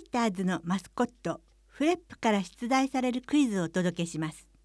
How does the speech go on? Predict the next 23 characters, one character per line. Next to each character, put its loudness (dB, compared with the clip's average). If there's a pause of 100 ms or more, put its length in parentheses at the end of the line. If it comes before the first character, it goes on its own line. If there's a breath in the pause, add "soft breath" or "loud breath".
(1200)
ク 6
イ 6
ズ 4
に 4
全 8
問 6
正 2
解 0
し -16
た -2
人 0
の 4
中 -2
か -2
ら -2 (440 soft breath)
抽 2
選 4
で 0
十 2
八 0
名 6
様 -2
に -6